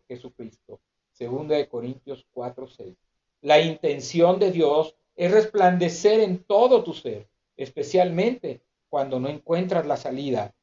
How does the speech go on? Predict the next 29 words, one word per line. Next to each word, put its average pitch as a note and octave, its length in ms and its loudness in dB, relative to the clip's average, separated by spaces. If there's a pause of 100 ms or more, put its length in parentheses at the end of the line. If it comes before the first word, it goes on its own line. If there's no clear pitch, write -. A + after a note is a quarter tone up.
(160)
en A#2+ 160 -14
una A#2+ 160 -4
adversidad. G2+ 640 -12 (480)
¿Qué F3 200 -2
decisión F3 560 -2
necesitas D#3+ 640 -8 (560)
tomar D#3 460 0
para B2+ 260 -2
que C3+ 80 -4
Jesús F#3+ 640 -4 (200)
avive E3+ 880 4
el C#3 140 2
fuego A3 500 0
de F#3+ 80 -2
tu - 160 -20
fe? - 320 -12 (460)
Prenda B3 480 4
ese A#3+ 220 4
fuego, A3+ 500 6
prenda A3 240 4
esa A#3+ 280 6
luz A#3+ 440 -2 (240)
que A3 100 -6
un A3 100 -8
día A3+ 320 2
puso A#3 320 -4
en C3+ 140 -6
tu E3 100 -16
vida. G3 320 -12